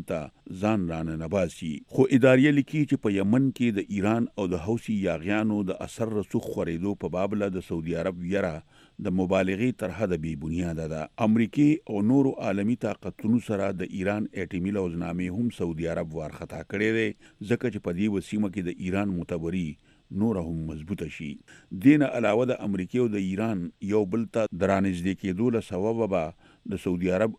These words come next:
او امریکې زړونه بدیږي. دې سیز د امریکې پالیسۍ جوړونکي په لویه مخمسه کې اچولي دي، ځکه چې د امریکې پالیسي سازان به یو طرف ته د سیمې سني ملکونو له د خپلې مرستې جاري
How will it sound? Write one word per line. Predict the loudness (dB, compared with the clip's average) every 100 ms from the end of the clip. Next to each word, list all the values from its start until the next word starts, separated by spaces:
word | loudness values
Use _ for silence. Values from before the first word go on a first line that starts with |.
| -4
او | -2
امریکې | 0 -2 -4 -4 -2
زړونه | 0 0 0 -4 -10 -8
بدیږي. | -6 -2 -2 -2 -6 -6 _ -20 -14 -2
دې | 4 6 6
سیز | 2 2 2
د | 0
امریکې | 0 -2 -2 -2 0
پالیسۍ | -2 -2 -4 -2 -2 0
جوړونکي | -2 -2 0 0 -2 -6
په | -4
لویه | -2 -2 -2
مخمسه | -6 -8 -8 -8
کې | -8 -6 -8
اچولي | -6 -6 -4 -4
دي، | -6 -8 _ -12 -4
ځکه | -2 -2
چې | -2 -4
د | -4
امریکې | -4 -6 -6 -6 -2
پالیسي | -4 -2 -6 -8 -8
سازان | -8 -6 -6 -4 -4
به | -4 -6 -12 _ -6 4
یو | 6 6 4
طرف | 0 0
ته | -4 -4
د | -2
سیمې | 0 2 2 -2 -6
سني | -12 -4 2 2
ملکونو | 2 -2 -2 0 0
له | -2 -4
د | -6
خپلې | -6 -4 -4
مرستې | -4 -6 -8 -4
جاري | -4 -4